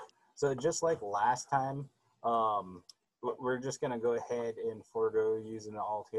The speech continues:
scale and just switch to the, to the three four.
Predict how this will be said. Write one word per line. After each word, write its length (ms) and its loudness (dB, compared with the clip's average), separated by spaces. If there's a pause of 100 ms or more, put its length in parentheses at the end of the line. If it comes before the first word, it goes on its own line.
(120)
scale 600 -4 (440)
and 120 -10
just 160 -6
switch 300 -8
to 80 -2
the, 280 -2 (1800)
to 60 -4
the 60 -6
three 260 -4
four. 440 0